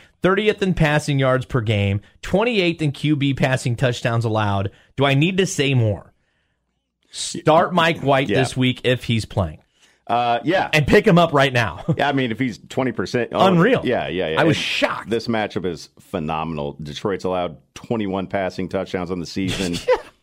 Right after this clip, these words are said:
Speaker 2: Uh, you know, worse only than Tennessee, I think, who's allowed twenty-five. It's, it, they're tied. I, oh, whoa, whoa, there's a few with twenty. Anyhow,
Speaker 1: Right.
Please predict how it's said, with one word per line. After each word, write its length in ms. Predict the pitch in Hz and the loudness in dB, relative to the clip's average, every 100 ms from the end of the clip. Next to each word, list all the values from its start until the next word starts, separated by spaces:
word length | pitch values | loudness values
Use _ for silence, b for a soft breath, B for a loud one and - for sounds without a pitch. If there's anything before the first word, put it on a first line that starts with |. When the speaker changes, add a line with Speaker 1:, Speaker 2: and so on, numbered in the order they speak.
| _ | _
Speaker 2:
Uh, 320 | - 90 85 85 | -6 -4 -4 -4
you 160 | 92 92 | -4 -4
know, 140 | 85 | -4
worse 540 | 82 101 104 98 - - _ _ _ | -4 -4 -4 -6 -12 -18 _ _ _
only 300 | 117 123 123 | -2 0 -2
than 200 | 113 107 | -2 -4
Tennessee, 560 | - 107 90 - 67 60 | -2 -4 -4 -6 -8 -8
I 120 | 76 | -8
think, 260 | 78 76 73 | -6 -6 -6
who's 180 | 90 71 | -6 -4
allowed 280 | 85 78 71 | -4 -6 -6
twenty-five. 640 | - 95 76 90 82 73 | -6 -6 -4 -4 -4 -4
It's, 220 | 71 - - | -8 -12 -14
it, 180 | 67 | -14
they're 160 | - 80 | -8 -8
tied. 420 | 69 90 82 73 | -6 -4 -4 -4
I, 120 | 76 73 | -6 -4
oh, 160 | 107 120 | -2 -2
whoa, 200 | 101 104 92 | -2 -4 -4
whoa, 60 | 80 | -4
there's 220 | 92 90 | -6 -6
a 20 | |
few 220 | 87 101 85 | -8 -6 -6
with 100 | 76 | -6
twenty. 240 | 87 78 71 | -6 -6 -4
Anyhow, 440 | 139 123 92 82 _ - | -4 -4 -4 -6 _ -4
Speaker 1:
Right. 200 | 107 | -4